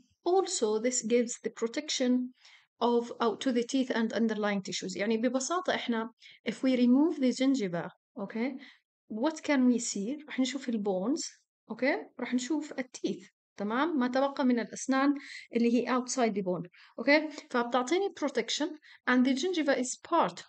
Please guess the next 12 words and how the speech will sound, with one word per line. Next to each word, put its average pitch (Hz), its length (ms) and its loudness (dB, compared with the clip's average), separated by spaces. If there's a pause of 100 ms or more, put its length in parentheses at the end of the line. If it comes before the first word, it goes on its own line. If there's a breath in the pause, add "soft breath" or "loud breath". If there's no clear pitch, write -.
(260)
of 262 320 2 (460 loud breath)
the 247 280 4
periodontium. 220 720 -2 (420 loud breath)
And 247 180 2
as 370 220 0
you 381 160 2
can 302 220 4
see 339 240 0
here, 233 380 0 (1400)
the 254 180 6
normal 285 520 6 (680 loud breath)
gingiva 247 560 4